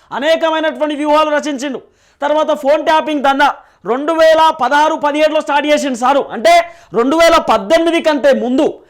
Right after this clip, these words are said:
మళ్ళీ అధికారంలోకి రాకంటే ముందు కేసీఆర్ సారు మెల్లగా ఫోన్ ట్యాపింగ్ చేసి, ప్రతిపక్ష పార్టీ నేతలను బెదిరించి,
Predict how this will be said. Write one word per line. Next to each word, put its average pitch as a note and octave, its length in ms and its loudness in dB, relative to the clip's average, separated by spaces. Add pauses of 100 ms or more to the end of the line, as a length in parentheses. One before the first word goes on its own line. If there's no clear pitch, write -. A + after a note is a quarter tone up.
(140)
మళ్ళీ C4+ 300 2
అధికారంలోకి D#4 800 2
రాకంటే C4+ 420 2
ముందు A#3+ 180 -2
కేసీఆర్ D4 500 2
సారు C4+ 160 0
మెల్లగా C#4 380 0
ఫోన్ C4+ 260 0
ట్యాపింగ్ C4+ 340 2
చేసి, B3+ 380 0 (300)
ప్రతిపక్ష D4+ 440 -2
పార్టీ D4+ 440 -2
నేతలను C#4+ 360 -2
బెదిరించి, B3+ 680 -6